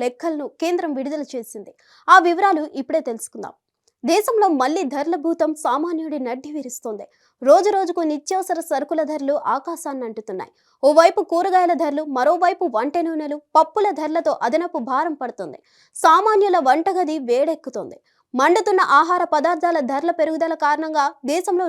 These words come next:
రిటైల్ ద్రవ్యోల్బణం పైపైకి వెళ్తుంది, మరోసారి పెరిగింది. రిజర్వ్ బ్యాంక్ of ఇండియా నిర్దేశిత లక్ష్యానికి మించి పెరిగిపోయింది. అక్టోబర్ రెండు వేల ఇరవై నాలుగుకు సంబంధించి వినియోగదారు ధరల సూచి ఆధారిత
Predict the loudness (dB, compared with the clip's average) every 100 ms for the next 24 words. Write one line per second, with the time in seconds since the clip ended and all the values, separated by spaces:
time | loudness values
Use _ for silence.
0 | -2 -2 -2 -2 -4 -2 0 0 -2 -6
1 | -4 0 0 0 -4 -6 -10 -8 -12 -14
2 | -20 _ _ 0 6 6 6 4 4 4
3 | -4 -6 -8 -12 _ _ _ 0 2 4
4 | 4 4 2 4 4 4 2 2 2 0
5 | -2 -4 -4 -2 -2 -2 -4 -4 -4 -4
6 | -4 -4 -4 -4 -4 -4 -6 -8 -8 -8
7 | -14 _ -2 -2 4 6 8 8 6 4
8 | 4 4 2 0 0 0 0 0 -2 -2
9 | -2 -2 0 0 0 -2 -4 -2 -2 0
10 | 0 0 0 -2 -2 -4 -2 0 -2 -4
11 | -4 -4 -4 -6 -6 _ -4 6 6 6
12 | 2 2